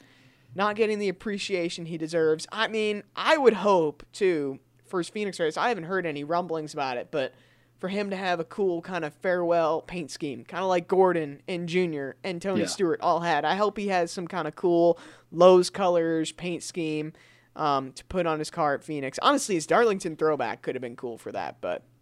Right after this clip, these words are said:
Speaker 2: Yeah. The playoffs overall have been lackluster,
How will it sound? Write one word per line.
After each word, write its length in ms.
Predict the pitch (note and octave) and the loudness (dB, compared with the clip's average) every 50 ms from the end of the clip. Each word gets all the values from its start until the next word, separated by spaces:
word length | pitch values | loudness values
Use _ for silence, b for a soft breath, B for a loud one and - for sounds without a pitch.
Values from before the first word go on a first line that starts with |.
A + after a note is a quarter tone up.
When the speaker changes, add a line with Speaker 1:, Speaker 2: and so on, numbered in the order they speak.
| _ _ _ _ _ _ _ _ _ _ _ _ _ - _ - | _ _ _ _ _ _ _ _ _ _ _ _ _ -20 _ -8
Speaker 2:
Yeah. 140 | G2+ F#2 - - _ _ b b b b b b b b b b | -8 -8 -8 -14 _ _ b b b b b b b b b b
The 80 | - C3+ | -2 2
playoffs 520 | B2+ - - F3+ F3+ F#3 F3 E3 D#3+ - | 4 6 6 8 8 10 10 8 8 6
overall 340 | C#3+ A#2+ A2+ A#2 A#2+ A#2 A#2 | 4 4 6 6 8 8 8
have 140 | G#2+ G#2+ - | 6 4 0
been 160 | - G#2 F#2 | -4 -4 -2
lackluster, 720 | G2 A2+ A#2 A2+ A#2 - F#2 - - - - F#2+ G2 - | -2 -2 -2 -2 -4 -8 -10 -10 -10 -12 -12 -16 -16 -18